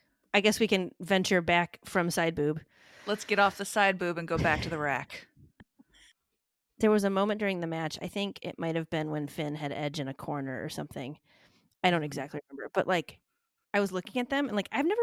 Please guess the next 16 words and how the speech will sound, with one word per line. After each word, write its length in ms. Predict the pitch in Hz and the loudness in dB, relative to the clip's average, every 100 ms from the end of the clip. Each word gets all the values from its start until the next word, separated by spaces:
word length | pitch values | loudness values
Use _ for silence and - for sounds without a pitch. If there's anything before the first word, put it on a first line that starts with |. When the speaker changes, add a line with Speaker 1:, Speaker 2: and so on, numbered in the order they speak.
| 403 | 4
Speaker 1:
really 200 | 269 226 | 4 4
realized 440 | 170 170 202 240 | 2 2 4 2
the 80 | 180 | -2
size 400 | - 165 156 190 | -6 -4 -2 -2
difference 320 | 160 147 156 - | -2 -8 -10 -8
between 300 | 156 160 147 | -6 -6 -6
those 180 | 151 - | -6 -6
two 120 | 160 | -6
men. 320 | 147 113 - - _ _ _ _ _ _ | -8 -12 -16 -20 _ _ _ _ _ _
Like, 400 | - 180 - - _ | -2 -2 -2 -10 _
Speaker 2:
Yeah, 400 | 196 254 277 190 | 2 6 6 6
Finn 260 | - 254 254 | 4 4 4
is 140 | 285 | 4
not 160 | 254 | 6
Speaker 1:
Edge 20 | |
Speaker 2:
the 60 | 294 | 6